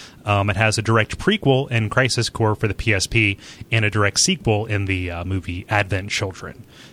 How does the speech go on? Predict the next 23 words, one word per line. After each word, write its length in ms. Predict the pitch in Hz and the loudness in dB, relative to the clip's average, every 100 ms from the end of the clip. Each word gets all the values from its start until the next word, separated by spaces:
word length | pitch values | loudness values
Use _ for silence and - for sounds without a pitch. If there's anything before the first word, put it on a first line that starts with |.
| - | -4
Um, 240 | 101 92 - | -2 -2 -2
a 80 | 104 | 0
perpetual 480 | 120 131 - 120 | 2 2 2 0
rumor 340 | 107 123 156 143 | 4 4 4 2
kind 220 | - 131 | 2 0
of 60 | 117 | 0
exists 340 | - 120 - | 0 0 0
that 140 | - - | -2 -2
Square 320 | 113 110 107 | 0 2 2
is 160 | 101 | 2
remaking 440 | 110 107 101 - 104 | 2 2 0 -2 0
Final 240 | 110 101 | 0 0
Fa-, 120 | - | -2
Fantasy 640 | 95 - - - 110 - 110 | -4 -4 -4 -2 -2 0 0
seven 240 | 104 98 | 0 -2
for 140 | - 104 | -2 0
whatever 280 | 101 101 | 2 0
console 540 | 98 - 104 - 110 104 | 0 0 2 2 0 0
is 160 | 92 | -2
modern 420 | 104 98 110 139 156 | -2 -2 0 -2 -4
at 140 | 143 | -6
the 80 | 156 | -4
time. 360 | 156 156 170 | -2 -2 -4